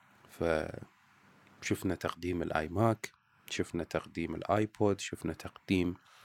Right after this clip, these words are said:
آه، الآيفون، الآيباد، الإيربودز، ساعة أبل. شفنا تقديم أيضًا، آه،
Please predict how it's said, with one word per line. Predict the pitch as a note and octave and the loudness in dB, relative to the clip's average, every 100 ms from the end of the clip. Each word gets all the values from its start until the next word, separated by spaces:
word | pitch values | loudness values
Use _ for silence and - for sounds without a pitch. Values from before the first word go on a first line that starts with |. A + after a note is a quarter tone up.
| - - - - - - - | -18 -18 -20 -20 -18 -14 -8
آه، | - E2 D#2+ D#2 - D#2 - - | -4 -2 -2 -4 -6 -6 -6 -8
الآيفون، | E2+ F2+ F#2+ G2+ - G2+ G2 F#2+ F2+ | -2 4 4 4 2 4 6 4 2
الآيباد، | E2 - E2 F#2+ - G2+ G2+ G2 G2 - | -2 0 2 2 0 2 4 2 0 -4
الإيربودز، | E2+ - - - G#2+ G2+ - - G2 G2+ G2 - - - - - - - - | -6 -6 -6 2 4 2 2 6 8 6 2 -12 -16 -20 -20 -20 -20 -16 -6
ساعة | - F#2+ F#2+ F#2+ - | 4 6 6 2 2
أبل. | F#2 - F2+ F2 - _ _ - - - - - - - - | 2 4 2 0 -8 _ _ -20 -20 -20 -20 -20 -20 -16 -10
شفنا | - - - F#2 | -4 -4 -2 -4
تقديم | - - E2 F2+ F2 | -4 -6 -2 -2 -2
أيضًا، | F2 F2 F2 E2+ D#2+ | -2 0 0 0 -2
آه، | D#2+ D#2+ F2 | -2 -4 -6